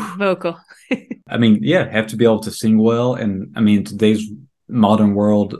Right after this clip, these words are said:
Speaker 2: um, yeah, getting a music professorship is, it's pretty hard, regardless of what you play.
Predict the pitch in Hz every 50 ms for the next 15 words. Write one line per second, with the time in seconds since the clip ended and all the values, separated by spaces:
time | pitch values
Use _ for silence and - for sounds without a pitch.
0 | - 104 98 92 92 90 90 92 92 92 90 - _ _ _ _ _ _ _ -
1 | 110 113 120 123 107 113 123 127 127 113 107 - - - - _ - - 113 104
2 | 95 95 92 90 104 110 113 107 110 110 - - - _ _ - 110 - - 120
3 | 131 131 143 127 - - - 104 98 90 - - 101 - - - - - _ _
4 | _ _ _ _ - - - - - - 180 196 220 - 190 220 233 202 139 113
5 | - 107 107 117 117 131 139 131 110 - - - 113 107 - - 107 - - 123
6 | 127 135 120 107 101 107